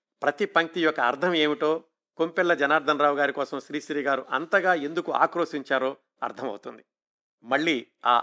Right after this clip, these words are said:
అంకితంలోని ఒక చరణంతో ఈ కార్యక్రమాన్ని ముగిద్దాం. "తలపోసినవేవీ కొనసాగకపోగా, పరివేదన బరువు బరువు కాగా, అటు చూస్తే ఇటు చూస్తే ఎవరూ చిరునవ్వు చేయూత ఇవ్వక,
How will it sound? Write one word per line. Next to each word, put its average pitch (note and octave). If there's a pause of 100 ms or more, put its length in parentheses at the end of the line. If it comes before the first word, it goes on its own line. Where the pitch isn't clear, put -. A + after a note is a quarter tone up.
అంకితంలోని F3+ (120)
ఒక C3+
చరణంతో D#3
ఈ C#3
కార్యక్రమాన్ని B2+ (100)
ముగిద్దాం. A#2+ (720)
"తలపోసినవేవీ F3+
కొనసాగకపోగా, D#3
పరివేదన F3
బరువు E3
బరువు E3
కాగా, C#3
అటు C#3 (100)
చూస్తే G#3+
ఇటు E3 (100)
చూస్తే F#3
ఎవరూ F3
చిరునవ్వు F#3 (100)
చేయూత E3+
ఇవ్వక, C#3